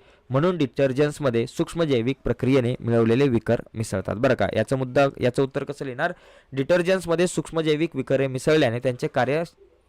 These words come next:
जे आहे ते अधिक क्षमतेने होतं. आणि दुसरा मुद्दा, कपड्यातील मळ काढण्याची प्रक्रिया कमी तापमानाला सुद्धा घडून येते, म्हणून डिटर्जंट्समध्ये सूक्ष्म जैवि-, जैविक प्रक्रियेने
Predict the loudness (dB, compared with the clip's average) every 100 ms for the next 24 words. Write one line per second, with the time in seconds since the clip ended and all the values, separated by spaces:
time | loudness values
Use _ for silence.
0 | -20 _ -10 2 4 4 2 2 2 0
1 | 0 0 0 0 -4 -6 -20 -20 -12 -2
2 | 0 2 4 4 4 2 0 -2 _ -2
3 | 0 4 2 4 2 2 4 6 6 4
4 | 2 -2 -4 0 0 2 2 0 0 _
5 | 2 4 2 2 0 0 2 2 2 0
6 | 0 -2 -2 2 4 4 2 -4 -8 -12
7 | -20 -20 _ -2 0 0 0 0 0 0
8 | -4 -4 -6 -6 -8 -10 -6 -4 -2 -4
9 | -6 -6 -2 0 -2 -4 -6 -4 -2 0
10 | 0